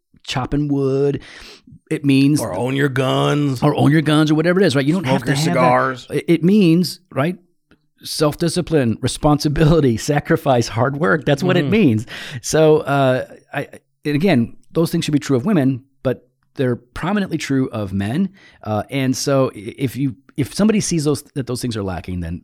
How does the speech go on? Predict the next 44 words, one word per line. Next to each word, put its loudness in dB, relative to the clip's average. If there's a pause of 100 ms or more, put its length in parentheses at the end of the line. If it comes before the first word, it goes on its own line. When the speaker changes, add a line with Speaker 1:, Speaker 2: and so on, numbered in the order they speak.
Speaker 1:
that's -6
probably -10
why -8
they -10
might -12
be -14
pushing -10
on -2
it. -12 (120)
Speaker 2:
Mm-hmm. -4
Speaker 1:
Or 2 (280)
they 2
might 0
be 0
sensing, -2
like, -2
"Wow, -4
you 0
are 0
so 0
different -2
from -4
us -8 (180)
and 0
from -2 (100)
our 0 (240)
cultural -2
understanding -2
of -4
masculinity, -4
which -6
typically 0
might 0
look -4
a -8
certain -4
way 0
in -2
a 0
particular -6
part -6
of -6
the -8
country." -6